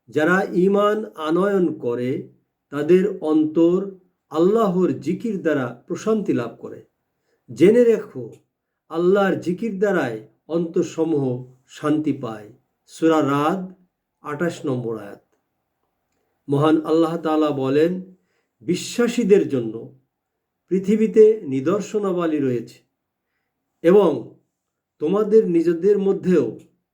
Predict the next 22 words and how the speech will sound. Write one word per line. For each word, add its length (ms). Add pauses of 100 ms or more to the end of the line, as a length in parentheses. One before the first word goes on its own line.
(240)
তোমরা 320
কি 420 (460)
অনুধাবন 600
করবে 340
না?" 280 (1120)
সূরা 680 (240)
জারিয়াত, 720 (380)
বিশ 300
নম্বর 340
আয়াত। 340 (1200)
মহান 480
আল্লাহ 360
তাআলা 380
বলেন, 500 (1000)
"যখন 600 (120)
তোমাদের 400
সামনে 760 (560)
কোরআনের 580
আয়াত 420
তেলাওয়াত 380
করা 200
হয়, 440